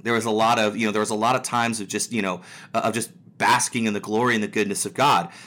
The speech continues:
I'm not saying that a Christian should suffer all the time, but I think that we have to admit that it's easier for us to proof text what we want to see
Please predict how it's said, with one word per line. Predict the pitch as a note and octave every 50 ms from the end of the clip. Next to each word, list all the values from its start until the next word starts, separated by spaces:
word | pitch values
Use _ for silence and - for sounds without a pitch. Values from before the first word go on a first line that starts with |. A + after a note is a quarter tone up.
| - - - _ _ _ -
I'm | - C3 D3+
not | D#3+ C#3+ -
saying | - C#3+ C#3+ D3+ C#3
that | A2 G2+
a | G2+
Christian | - - C3 B2+ - - G#2+ F#2
should | - G2 E2+
suffer | - - - - C3 A#2+ - - G2 F#2 -
all | G2+ G#2 G#2 G2
the | F#2+ F2
time, | - - A#2+ C3+ C3+ A2 F#2+
but | G2+ G2
I | G#2
think | G2+ - D3 C#3 -
that | A2
we | A#2 A#2+ G#2+
have | A#2+ A#2 A2 -
to | - A2 G2
admit | F2+ F2+ F#2+ G2 G#2 A#2+ B2 G2 - - - - - - - -
that | A#2 A2+ G#2+
it's | G#2 G2 - -
easier | - C3 D#3 E3 - D3+ C3+ A#2+
for | - - A2 G#2
us | F#2+ - -
to | - -
proof | - - C#3 D3 D#3+ D#3 -
text | - - F2+ F2 F2+ - - A2
what | A2+ A2+ A2
we | G#2+ G2
want | F#2+ G2+ A2+ A#2+ A2 -
to | - G#2
see | - - - F2 E2+ E2 E2+